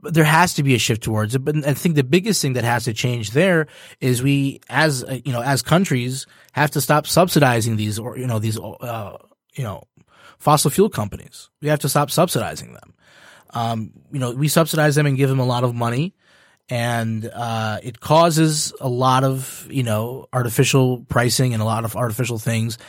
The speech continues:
that go on and go further. And then, you know, uh, they, they have, you know, artificial demand, and then they bring in supply, and then they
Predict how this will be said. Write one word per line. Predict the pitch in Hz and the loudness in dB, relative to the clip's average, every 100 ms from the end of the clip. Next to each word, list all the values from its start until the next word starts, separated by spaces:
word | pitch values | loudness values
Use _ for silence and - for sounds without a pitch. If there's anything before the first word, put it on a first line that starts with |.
| - - | -20 -10
that | - 117 | -2 0
go | 120 123 | 4 4
on | 123 120 | 4 2
and | 117 | 0
go | 113 113 | -2 -2
further. | - 113 113 143 | 0 0 2 2
And | 139 | 2
then, | 143 160 | 0 -2
you | 185 | -2
know, | 185 185 _ _ _ _ _ - | -2 -4 _ _ _ _ _ -10
uh, | 160 156 160 160 - _ _ | -2 2 4 2 -2 _ _
they, | - 180 175 175 | -10 -2 0 0
they | 170 175 180 | 0 2 4
have, | 165 170 156 151 - | 4 2 0 -6 -4
you | 175 | 0
know, | 151 | 2
artificial | 147 139 151 147 | 2 2 0 2
demand, | 131 127 139 156 175 | 2 2 4 4 4
and | 147 | 2
then | 123 123 120 | 0 -4 -6
they | 123 | -6
bring | 127 143 135 | -2 0 0
in | 127 | -2
supply, | - 117 131 143 160 | -4 0 2 4 2
and | 156 | 0
then | |
they | 127 | -2